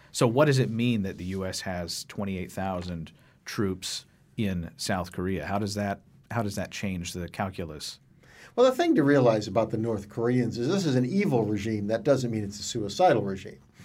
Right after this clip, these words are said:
Speaker 2: You know, the, the thing they really want is regime survival. We've got this weird system of monarchical communism.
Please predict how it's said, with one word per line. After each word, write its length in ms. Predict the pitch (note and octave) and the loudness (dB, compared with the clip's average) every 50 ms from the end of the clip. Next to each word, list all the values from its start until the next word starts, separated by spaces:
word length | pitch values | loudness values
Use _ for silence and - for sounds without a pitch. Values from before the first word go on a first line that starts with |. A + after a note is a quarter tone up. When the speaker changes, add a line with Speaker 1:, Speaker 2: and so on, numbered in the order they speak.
| - - - - - - - - - - | -20 -20 -20 -20 -20 -18 -18 -18 -6 2
Speaker 2:
You 80 | - D#3 | 8 10
know, 160 | C#3+ C#3 C#3 | 10 10 10
the, 240 | C3+ C#3 C3+ C3+ C3 | 10 8 8 8 6
the 140 | B2+ B2+ | 4 2
thing 280 | B2+ C3 - A3+ A3 F3 | 2 4 4 4 6 8
they 140 | C#3 C#3 C#3 | 8 8 6
really 380 | B2 - C3+ E3+ F#3 F3 D#3+ | 6 6 6 8 10 10 10
want 260 | C#3 A#2+ A#2+ A#2 A#2 A2+ | 8 8 6 4 4 4
is 140 | A2 G#2+ | 2 2
regime 340 | A#2+ A#2 A2 A2+ B2 A#2+ A#2 | 0 0 2 2 2 0 0
survival. 560 | G#2+ - C#3 C3 C3 E3 E3+ D3+ B2 G2+ G2+ | 0 0 2 6 6 8 8 8 6 4 0
We've 100 | G2+ G#2 | -4 -2
got 220 | G#2 - D3 C#3+ C#3 | 4 4 4 4 4
this 180 | C3+ A#2+ - | 2 -2 -4
weird 380 | - A2+ B2+ C#3 C3+ C3 B2+ - | -2 2 2 4 4 4 2 0
system 320 | - - B2 - - A#2 | -2 -4 -6 -6 -4 -4
of 80 | G#2+ G2 | -4 -2
monarchical 560 | G#2+ A2+ A2 A#2+ A#2 A#2 - A2+ G#2+ - G#2+ | -2 2 4 4 4 4 2 -4 -8 -8 -10
communism. 800 | - - - E3 E3+ E3 D#3+ D3+ D3 C#3 B2+ C#3+ B2+ B2+ B2+ B2+ | -8 -2 0 2 4 4 4 4 2 2 2 2 2 2 0 -2